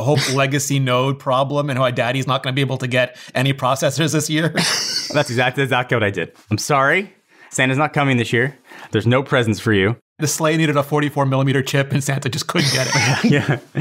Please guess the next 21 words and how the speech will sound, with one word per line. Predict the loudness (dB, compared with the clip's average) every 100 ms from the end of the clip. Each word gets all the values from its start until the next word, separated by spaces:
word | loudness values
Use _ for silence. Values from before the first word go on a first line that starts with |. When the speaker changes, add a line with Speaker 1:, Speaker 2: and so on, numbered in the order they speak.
| -6 -6
Speaker 2:
I | 0
listen, | 0 2
my, | 2 2
my | 0
kids | 0 0
are | 2
young, | 4 2 0
so | 0
it's | 0 0
easy. | 0 2
They | 2
pretty | 2 0
much | 0
just | 0
want | 2
anything | 2 2
Pokemon. | 0 0 2 2 0 -6 _ _ -16
Speaker 1:
Nice. | -14 -14
Speaker 2:
So | -2 2 4 2 0 -4 -4
I | -4
just | -4